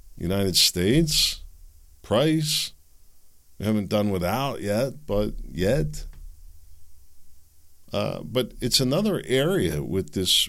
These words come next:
proposed centralized control, which is really fascinating. What, you know, with the digital money, why do we have to give up cash?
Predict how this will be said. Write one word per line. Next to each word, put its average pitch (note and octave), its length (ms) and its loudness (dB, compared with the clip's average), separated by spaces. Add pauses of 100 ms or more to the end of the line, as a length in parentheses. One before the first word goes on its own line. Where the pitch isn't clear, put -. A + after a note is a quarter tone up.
(120)
proposed G#2+ 920 2 (520)
centralized F#2 1500 0
control, D#2+ 760 -2 (580)
which A2+ 180 -4
is A#2+ 140 0
really D3+ 220 2
fascinating. F#2+ 800 0
What, A#2 140 0
you G2+ 100 -2
know, G#2+ 140 0 (260)
with - 140 -10
the F2 80 -2
digital G#2+ 480 2
money, G#2 480 4 (360)
why A#2 280 2
do G#3+ 80 2
we G#3 80 0
have G3+ 100 -2
to F3+ 80 2
give E3 180 2
up D#3+ 140 2
cash? D#3 480 -2